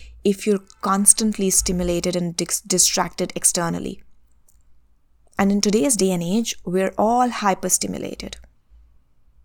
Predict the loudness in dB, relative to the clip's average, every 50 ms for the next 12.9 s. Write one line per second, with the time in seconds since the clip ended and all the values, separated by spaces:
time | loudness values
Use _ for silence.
0 | _ _ _ _ _ _ _ _ _ _ _ _ -2 0 0 0 0 -2 -2 0
1 | 0 -2 -2 -2 -4 -4 -6 -6 -4 -2 0 0 0 0 0 0 0 -2 -2 -2
2 | -4 -4 -4 -4 -4 -4 -4 -4 -2 -2 -4 -4 -6 -8 -12 -16 -12 -6 -4 -4
3 | -2 0 2 2 2 2 0 -2 -4 -4 -4 -4 -2 -2 -2 -2 -2 -2 0 0
4 | 0 -2 -2 -2 -2 -4 -4 -4 -4 -4 -2 -2 -2 -2 -2 -4 -6 -8 -10 -16
5 | -18 -20 -20 -20 -20 -12 -4 -2 0 2 2 2 0 -2 -2 -2 -2 -2 0 0
6 | 2 2 2 2 2 2 0 0 0 -2 -4 -4 -6 -8 -12 -12 -14 -14 -18 -18
7 | -10 -4 0 0 2 4 4 2 2 0 -2 -4 -4 -4 -4 -2 0 0 0 0
8 | -2 -2 -2 -4 -4 -2 -2 -4 -6 -8 -10 _ _ _ -20 _ _ _ _ _
9 | -20 _ -2 0 0 2 4 4 4 4 4 2 0 0 0 0 0 -2 -2 -4
10 | -4 -4 -4 -4 -2 -2 0 0 0 0 0 -2 -4 -6 -14 _ _ _ _ _
11 | _ _ _ _ -20 -20 _ _ _ _ _ _ _ _ _ -20 _ -12 -8 -2
12 | 2 4 4 4 4 2 0 0 -2 -2 0 0 0 0 -2 -4 -8